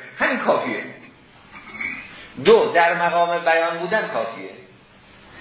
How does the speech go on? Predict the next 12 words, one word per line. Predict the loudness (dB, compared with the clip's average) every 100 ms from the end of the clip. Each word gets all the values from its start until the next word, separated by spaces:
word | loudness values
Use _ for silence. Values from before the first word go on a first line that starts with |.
| -16 -16 -14 -6 4
سه، | 6 6
در | 4 4
مقام | 4 4 4 4 4
بیان | 4 2 0 -2
باشه، | -2 -4 -4
قرینه | 0 0 0 -2
هم | -2 -2 0
نباشه، | 2 0 -2 0
قدر | 0 0
مطلقاً | -2 -4 -2 0 0
هم | 0 -2 -2
نباشه. | -4 -8 -14